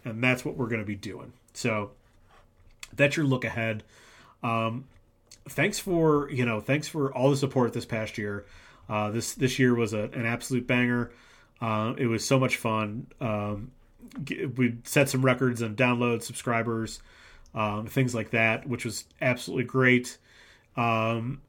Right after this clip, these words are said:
so that was, that was super exciting. I'm looking at the numbers right now. Um, and, you know, it's not like we, we, like,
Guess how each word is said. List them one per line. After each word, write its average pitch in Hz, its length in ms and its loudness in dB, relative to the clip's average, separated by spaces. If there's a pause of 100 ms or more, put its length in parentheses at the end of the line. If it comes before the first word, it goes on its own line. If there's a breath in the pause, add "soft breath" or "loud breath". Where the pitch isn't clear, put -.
(120)
so 123 560 2
that 131 160 4
was, 123 240 2
that 131 200 2
was 120 140 -2
super 123 300 2
exciting. 110 560 -2 (400 soft breath)
I'm 135 80 0
looking 127 160 4
at 120 40 0
the - 60 -4
numbers 110 320 -4
right 110 240 -6
now. 110 540 0
Um, 110 360 -6
and, 143 400 -4
you 143 100 6
know, 117 260 4
it's 139 160 -6
not 143 80 0
like 123 120 -4
we, 123 180 -2
we, 123 200 -2
like, 107 300 -4